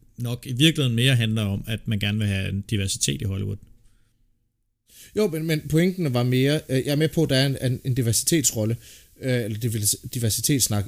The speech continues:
Speaker 2: i Hollywood, men noget af Hollywood-snakken går jo også på, at du ikke ordentligt, altså at det bliver, øh, klichéfyldt.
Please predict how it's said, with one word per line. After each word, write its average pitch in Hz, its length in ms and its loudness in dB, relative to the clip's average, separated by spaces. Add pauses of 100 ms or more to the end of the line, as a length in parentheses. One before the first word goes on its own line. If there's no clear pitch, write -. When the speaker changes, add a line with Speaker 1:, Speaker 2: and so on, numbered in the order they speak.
Speaker 2:
i 127 60 0
Hollywood, 113 460 0
men 117 140 0
noget 131 220 2
af 131 100 0
Hollywood-snakken 110 600 0
går 127 240 2
jo 104 120 0
også 127 240 2
på, 123 400 -2 (460)
at 131 180 -8
du 127 80 -2
ikke 139 240 -4
ordentligt, 131 520 0
altså 139 160 2
at 117 140 -4
det 127 100 -2
bliver, 120 420 -2
øh, 110 260 -2
klichéfyldt. - 680 2